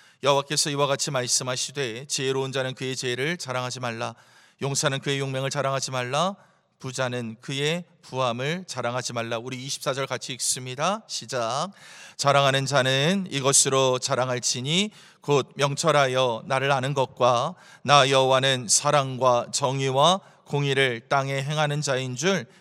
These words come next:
깨닫는 것이라. 나는 이 일을 기뻐하노라. 나 여호와의 말씀이니라." 아멘. 우리 말씀 이하에서 잠시 다시 한번 기도합니다.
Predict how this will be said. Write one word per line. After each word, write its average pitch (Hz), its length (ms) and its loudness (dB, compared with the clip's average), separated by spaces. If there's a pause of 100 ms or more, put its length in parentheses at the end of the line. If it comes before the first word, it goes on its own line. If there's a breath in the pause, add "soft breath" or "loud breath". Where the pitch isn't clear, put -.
깨닫는 139 400 0
것이라. 127 560 -2 (360 soft breath)
나는 156 300 4
이 160 120 0
일을 160 160 2
기뻐하노라. 135 880 0 (320 soft breath)
나 131 440 -2
여호와의 135 760 0
말씀이니라." 135 1000 -4 (300)
아멘. 131 540 -6 (320 loud breath)
우리 131 240 -6
말씀 143 320 -4
이하에서 147 280 -4
잠시 139 260 -8
다시 131 240 -4
한번 135 240 -6
기도합니다. 127 640 -10